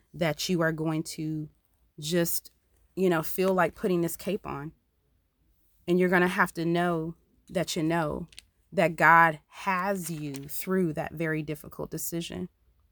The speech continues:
Isaiah forty-six was a huge comfort to me because it talks about, you know, that God's like, "Listen,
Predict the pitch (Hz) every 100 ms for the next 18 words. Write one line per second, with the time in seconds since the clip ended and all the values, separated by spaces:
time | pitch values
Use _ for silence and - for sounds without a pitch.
0 | _ _ _ _ - - 165 165 175 180
1 | - 170 175 - 170 175 165 165 185 165
2 | - - 196 - 160 - - 170 170 220
3 | 190 143 175 - - - - 180 - 185
4 | 160 165 165 165 - - _ _ - 185
5 | - 220 - 190 170 160 - 180 160 156
6 | 151 165 170 180 156 180 190 - 147